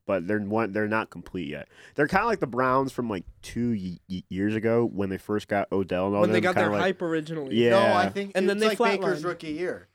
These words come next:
Speaker 1: Yeah.
Speaker 3: That was that year. But I think, I just don't think they're still on those teams' levels. Like I said, they can't stop the run. I think the
Speaker 1: Exactly.
Speaker 3: Ravens are gonna run all over 'em.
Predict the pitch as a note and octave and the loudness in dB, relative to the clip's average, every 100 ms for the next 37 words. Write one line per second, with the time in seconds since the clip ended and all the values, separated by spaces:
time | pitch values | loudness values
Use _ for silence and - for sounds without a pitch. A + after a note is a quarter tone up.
0 | _ _ - A2 G#2+ F#2 F#2 D3+ D#3+ D#3 | _ _ -6 0 2 2 0 -4 -6 -6
1 | C3+ A2+ G#2 E3 D#3+ - D#3 D#3 F#3 F3+ | -8 -10 -4 -4 -4 -6 -10 -8 -10 -10
2 | - _ _ _ _ _ _ _ _ F#3 | -14 _ _ _ _ _ _ _ _ -10
3 | G3 G#3+ G#3 F#3+ F#3+ F3+ F3 - E3+ D3+ | -8 -6 -4 -4 -6 -8 -10 -6 -4 -4
4 | D3 C#3+ D3+ B2+ D3 D#3+ C3 D3 E3 F#3 | -6 -12 -14 -6 -6 -6 -8 -6 -4 -4
5 | D#3+ - F3+ - E3 - C#3 D3 F#3+ G#3 | -4 -4 -8 -4 -6 -6 -8 -4 -4 -6
6 | - D#3+ F3 E3+ D3+ E3 C#3+ C#3 C3 B2 | -12 -10 -8 -6 -4 -6 -8 -10 -10 -10
7 | C3 B2 A#2 A#2+ C#3 G2+ | -8 -8 -8 -10 -12 -16